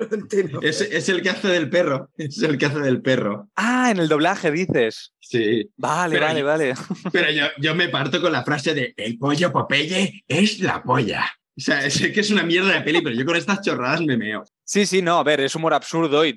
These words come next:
Speaker 3: te tengo que decir que yo me reí en alguna ocasión, pero, uf, me costó, ¿eh? Me costó bastante, me costó.
Speaker 2: Vale.
Speaker 3: Tampoco en este tipo de humor no me suele gustar, también hay que decirlo.
Speaker 2: Hablando,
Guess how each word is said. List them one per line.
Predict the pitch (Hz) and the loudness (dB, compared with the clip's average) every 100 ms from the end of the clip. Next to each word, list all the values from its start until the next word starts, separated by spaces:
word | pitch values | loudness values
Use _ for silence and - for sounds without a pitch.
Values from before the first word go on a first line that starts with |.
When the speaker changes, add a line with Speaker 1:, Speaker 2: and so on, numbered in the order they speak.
| 113 | -6
Speaker 3:
te | - 113 | -8 -6
tengo | 98 | -2
que | |
decir | 131 131 | -2 0
que | 147 | 0
yo | 127 | 0
me | 131 | 0
reí | 131 131 | 0 2
en | 151 | 0
alguna | 127 131 | 0 0
ocasión, | 127 123 135 151 | 0 -2 -2 -2
pero, | 151 131 117 107 - - - | 0 0 0 -4 -10 -20 -12
uf, | - 147 151 | -8 -6 -6
me | 131 | -4
costó, | 135 - 147 | -4 0 2
¿eh? | 135 | 2
Me | 160 | 0
costó | 135 127 147 | -2 -4 0
bastante, | 151 - 139 127 110 - _ | 0 0 -4 -4 -10 -12 _
me | 117 113 | -12 -10
costó. | 117 - | -6 -2
Speaker 2:
Vale. | 151 131 | 0 0
Speaker 3:
Tampoco | 127 151 185 | -2 -2 0
en | 170 165 | 0 -2
este | 151 151 | -6 -6
tipo | 143 139 | -2 0
de | |
humor | 127 135 135 | 0 0 -2
no | 123 | -4
me | 117 | -4
suele | 123 104 | -4 -6
gustar, | 101 - 101 _ | -8 -18 -20 _
también | 107 104 | -10 -8
hay | 104 | -8
que | 98 | -8
decirlo. | - 151 | -6 -2
Speaker 2:
Hablando, | 160 196 214 220 | 0 2 0 -2